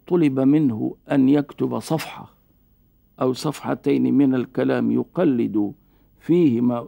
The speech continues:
أسلوب مثلًا عباس محمود العقاد، لا يتأتى له. هذا رجل يندلق على كلامه المرح، إذا كتب، إذا نطق، نعم، لابد، لابد. ه-، ه-، ه-، هذه هي نفسه، هكذا طبعه الله عز وجل.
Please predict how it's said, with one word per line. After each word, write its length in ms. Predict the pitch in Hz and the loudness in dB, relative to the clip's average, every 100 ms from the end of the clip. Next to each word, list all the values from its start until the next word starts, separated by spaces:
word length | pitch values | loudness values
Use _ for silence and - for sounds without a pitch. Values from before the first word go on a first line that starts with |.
| - | -10
أسلوب 460 | - 139 147 135 107 | -12 -2 0 0 -2
مثلًا 540 | 131 127 139 131 123 - _ _ _ _ _ | -4 -4 -4 -2 -4 -6 _ _ _ _ _
عباس 400 | 131 135 160 151 | -6 -4 -2 -2
محمود 340 | 123 151 127 | -2 -2 -2
العقاد، 480 | 131 120 - 139 - | -2 -4 -4 -6 -4
لا 180 | 117 95 | -6 -6
يتأتى 400 | - - - - | -12 -16 -20 -20
له. 160 | 104 _ _ _ _ _ _ _ _ _ _ _ _ _ _ _ | -20 _ _ _ _ _ _ _ _ _ _ _ _ _ _ _
هذا 600 | - 131 233 226 202 202 - _ _ _ _ | -6 0 2 2 2 0 -4 _ _ _ _
رجل 500 | 143 190 175 185 170 | -2 2 4 4 4
يندلق 680 | 165 170 160 143 226 196 - | 4 2 2 4 4 4 2
على 320 | 156 147 151 | 2 4 2
كلامه 640 | 139 156 170 170 156 139 160 | 2 2 4 4 4 4 4
المرح، 480 | 156 147 156 135 107 - | 4 4 4 0 -2 -2
إذا 220 | 147 143 | 2 2
كتب، 460 | 135 151 - 139 127 | 0 -2 0 -2 0
إذا 260 | 143 135 | 0 2
نطق، 500 | 139 143 143 139 - _ _ - - | 2 2 0 -4 -4 _ _ -20 0
نعم، 360 | 143 131 151 208 | 2 2 2 2
لابد، 300 | 247 214 - - | 2 0 -2 -2
لابد. 380 | 214 135 127 - 202 | 0 0 -4 -4 0
ه-، 20 | |
ه-، 40 | |
ه-، 640 | 214 190 214 247 202 196 | 2 4 2 2 0 2
هذه 360 | 262 208 156 139 | 2 4 4 4
هي 140 | 143 | 4
نفسه، 420 | 131 127 - 139 214 | 2 0 -2 0 0
هكذا 300 | 214 170 151 | 0 -2 -2
طبعه 420 | 151 139 139 123 | -2 -2 -2 -2
الله 460 | 123 123 110 110 | -2 -4 -4 -4
عز 220 | 104 95 107 | -6 -6 -8
وجل. 320 | 92 - | -8 -12